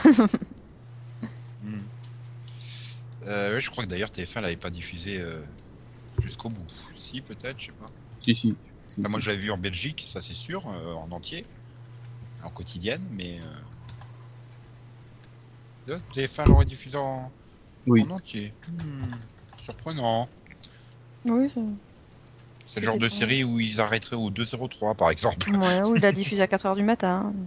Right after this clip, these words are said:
Speaker 2: Bon, voilà, c'était une
Speaker 1: Sans
Speaker 2: quotidienne
Speaker 1: raison.
Speaker 2: à, à dix-sept heures ou dix-huit heures, un truc comme ça.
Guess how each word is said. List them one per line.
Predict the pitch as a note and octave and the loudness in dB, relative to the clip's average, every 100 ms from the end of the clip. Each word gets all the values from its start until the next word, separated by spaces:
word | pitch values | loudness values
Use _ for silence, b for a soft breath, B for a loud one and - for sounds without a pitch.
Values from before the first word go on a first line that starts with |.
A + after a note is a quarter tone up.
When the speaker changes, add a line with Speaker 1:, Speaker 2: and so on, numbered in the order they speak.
| F3 - - - - | -10 -20 -20 -20 -12
Speaker 2:
Bon, | A2 | -6
voilà, | F2 D2+ | -2 0
c'était | F2+ E2 D#2+ | 0 -2 -6
une | D#2+ | -4
Speaker 1:
Sans | G2 | -2
Speaker 2:
quotidienne | F#2+ F2 F2+ | -2 2 2
Speaker 1:
raison. | D#2 | 2
Speaker 2:
à, | D2+ D2 D#2+ D#2 E2+ | 2 2 2 4 4
à | E2 | 4
dix-sept | F2 - A#2+ D#3+ | 2 2 2 4
heures | C3 | 0
ou | F2 | -2
dix-huit | F2 E2+ C3+ C3 | -4 -4 -6 -6
heures, | A#2+ | -8
un | E2 | -8
truc | D#2+ | -12
comme | - A#2+ | -12 -10
ça. | A2 | -12